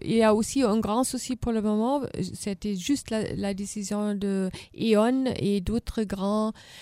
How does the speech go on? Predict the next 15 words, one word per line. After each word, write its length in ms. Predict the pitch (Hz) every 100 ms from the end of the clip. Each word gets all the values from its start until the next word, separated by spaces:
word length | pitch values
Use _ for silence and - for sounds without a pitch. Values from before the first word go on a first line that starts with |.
| - -
entreprises, 920 | 208 - 202 - - 240 240 220 -
euh, 380 | 196 185 180 180
d'électricité 1160 | - - 185 202 214 - 214 226 208 269 302 339 - - - - -
qui 240 | 254 233
ont 100 | 226
renoncé 560 | 220 285 320 330 - 285
à 40 |
la 140 | 233 214
demande 380 | 220 214 233
du 160 | 233 208
gouvernement 600 | 208 214 220 214 233 311
de 80 | 269
participer 880 | 226 233 254 233 - 214 247 277 370 440 _ _ - _ - - _ -
aux 180 | 240 226
frais 600 | - - 247 262 349